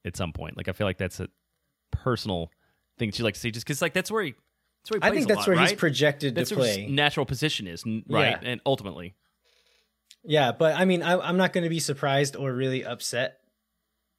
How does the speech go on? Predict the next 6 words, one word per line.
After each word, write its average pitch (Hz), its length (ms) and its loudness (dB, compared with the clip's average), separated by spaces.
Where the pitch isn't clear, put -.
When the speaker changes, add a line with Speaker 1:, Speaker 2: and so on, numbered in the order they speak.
Speaker 2:
either 127 320 -4
way. 120 260 0
It's - 300 -10
really 131 540 -2
kind 127 340 -6
of 113 180 -10